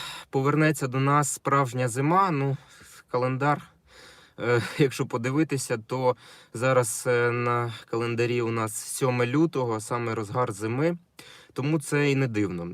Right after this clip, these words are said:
Що з приводу блекаутів хочу вам сказати з приводу цієї ситуації? Звісно, розчарований нашою київською владою. Я зараз, е, знаходжуся в Києві. І взагалі киянин, е, дуже розчарований, тому що дороги не чищені.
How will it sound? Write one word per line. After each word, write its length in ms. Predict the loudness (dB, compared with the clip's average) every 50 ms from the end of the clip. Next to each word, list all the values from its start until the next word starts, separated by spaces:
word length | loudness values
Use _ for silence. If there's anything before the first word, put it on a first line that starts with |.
| -10
Що 180 | -4 -2 -2 -2
з 80 | 0
приводу 460 | 2 4 4 6 6 6 4 2 2 2
блекаутів 640 | 2 2 0 4 4 4 6 4 4 0 -2 -6 -6
хочу 240 | -6 -6 -6 -4 -4
вам 160 | -4 -4 -4
сказати 440 | -4 -4 -4 0 2 0 0 0 -4
з 60 | -8
приводу 360 | -6 -2 -2 -2 -2 -4 -6
цієї 240 | -8 -6 -4 -4 -4
ситуації? 720 | -4 -6 -8 -10 -10 -6 -2 0 0 0 -2 -4 -6 -10
Звісно, 420 | -8 -4 -4 -4 -2 -2 0 0 0
розчарований 1040 | 0 -2 -4 -4 -2 0 2 2 4 4 4 2 2 0 -2 -2 -2 -2 -4 -4
нашою 800 | -4 -2 -2 -2 -2 -2 -4 -6 -6 -4 -4 -2 -4 -4 -6 -8 -10
київською 640 | -12 -10 -8 -8 -8 -10 -12 -10 -6 -4 -2 -2 -2
владою. 420 | 0 2 2 2 2 0 -2 -2
Я 140 | 0 0 -2
зараз, 460 | -2 -2 -4 -4 -4 -4 -6 -10 -10 -8
е, 140 | -6 -6 -6 -8 -12 -16 -20 -20 -20 -20 _ _ _ _ _ -20 -20 _ _ -14 -12
знаходжуся 540 | -10 -6 -4 -4 -4 -4 -4 -8 -8 -10 -10
в 100 | -12 -10
Києві. 500 | -8 -4 -2 0 0 0 0 -2 -4 -4 -6 -10 -20 -20 -20 -20 -20 -20 _
І 20 | -10
взагалі 480 | -6 -4 -4 -2 -2 -2 -2 -4 -4 -6 -12 -20 -20 -20 _ _ -10
киянин, 640 | -6 0 4 4 6 6 6 4 4 2 0 -4 -2 2
е, 180 | 4 4 4 4
дуже 300 | 4 2 0 2 2 0
розчарований, 1120 | 0 -2 -2 0 2 2 6 8 8 8 8 6 2 2 2 0 0 0 0 -2 -2 -4
тому 300 | -4 -4 -6 -4 -4 -4
що 240 | -6 -6 -8 -8 -6
дороги 360 | -4 -2 0 2 2 2 2
не 140 | 0 0 -2
чищені. 840 | -2 0 2 4 4 4 2 -2 -2 -2 0 2 2 2 2 0